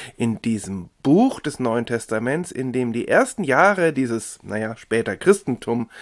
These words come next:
genannten, ähm, dieser religiösen Bewegung, beschrieben werden. Und Lukas beschreibt es, äh, im Rückblick, also so mehrere Jahrzehnte,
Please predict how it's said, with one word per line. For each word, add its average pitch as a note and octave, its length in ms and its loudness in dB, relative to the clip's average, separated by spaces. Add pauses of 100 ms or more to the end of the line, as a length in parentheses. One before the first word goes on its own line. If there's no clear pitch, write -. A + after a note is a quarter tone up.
(380)
genannten, A#2+ 800 0
ähm, G2+ 300 -6
dieser - 320 -10
religiösen G#2 340 -4
Bewegung, B2+ 500 -2 (320)
beschrieben F#3 480 4
werden. D#2+ 360 -6 (560)
Und A2 380 0
Lukas F#3 600 4
beschreibt A2 640 -4
es, - 220 -8
äh, G#2 260 -10
im B2 160 -6
Rückblick, - 800 -2
also F#2+ 200 -6
so E2+ 140 -16 (420)
mehrere G#2 420 -4
Jahrzehnte, A#2 680 2